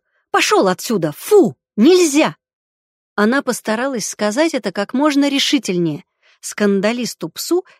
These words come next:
если таковой у них имеется по соседству, надо сразу показать, кто здесь хозяин. Катя наклонилась к кустам, всматриваясь в заросли,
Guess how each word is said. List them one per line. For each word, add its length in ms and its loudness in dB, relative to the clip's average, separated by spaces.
если 260 -2
таковой 460 -4
у 40 -2
них 240 -4
имеется 400 -4
по 120 -10
соседству, 560 -6
надо 220 -2
сразу 400 -6
показать, 500 -6
кто 240 0
здесь 260 -4
хозяин. 560 -2
Катя 320 -2
наклонилась 680 -2
к 80 -20
кустам, 680 -6
всматриваясь 800 -2
в 80 -10
заросли, 720 -4